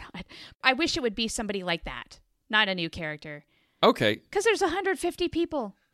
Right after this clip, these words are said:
Speaker 2: Essentially, it would be a new character, even if they were just referenced
Speaker 1: Well,
Speaker 2: once,
Speaker 1: sure,
Speaker 2: but
Speaker 1: because they're underdeveloped. Yeah, I get
Speaker 2: Yeah.
Speaker 1: it, I get it.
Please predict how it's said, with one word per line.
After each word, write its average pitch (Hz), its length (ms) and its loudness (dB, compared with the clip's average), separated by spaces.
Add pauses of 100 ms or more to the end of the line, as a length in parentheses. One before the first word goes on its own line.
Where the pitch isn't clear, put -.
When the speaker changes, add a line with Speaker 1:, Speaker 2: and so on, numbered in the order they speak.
(300)
Speaker 2:
Essentially, 143 800 4
it 120 80 2
would 113 160 -2
be 110 160 2
a 104 60 2
new 107 180 0
character, 104 500 0
even 120 240 -2
if 107 120 -6
they 110 120 0
were 104 80 0
just 107 200 -4
referenced 107 580 -2
Speaker 1:
Well, 254 160 4
Speaker 2:
once, - 120 4
Speaker 1:
sure, 208 260 6
Speaker 2:
but 202 120 4
Speaker 1:
because 233 240 2
they're 202 140 0
underdeveloped. 170 680 -4
Yeah, 285 140 -6
I 320 80 6 (100)
get - 100 6
Speaker 2:
Yeah. 214 80 10
Speaker 1:
it, 190 60 4
I 196 100 4
get - 200 -10
it. - 180 -14